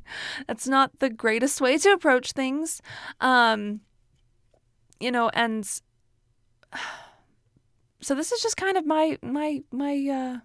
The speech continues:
my podcast to you to say, like, I hope, I hope that you, you do know that your feelings are valid and that you start to kind of maybe reinforce that more if that's something that you need. Um, and,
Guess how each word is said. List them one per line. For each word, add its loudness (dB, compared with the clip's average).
my -6
podcast 2
to -4
you 0
to 0
say, -2
like, -2
I 2
hope, 4
I 2
hope 4
that 2
you, -4
you -4
do 0
know 0
that -2
your -4
feelings -8
are -4
valid 0
and 0
that 0
you -4
start 0
to -4
kind -2
of -4
maybe -4
reinforce -2
that 2
more 0
if -6
that's -2
something -6
that -4
you -6
need. -4
Um, 4
and, 2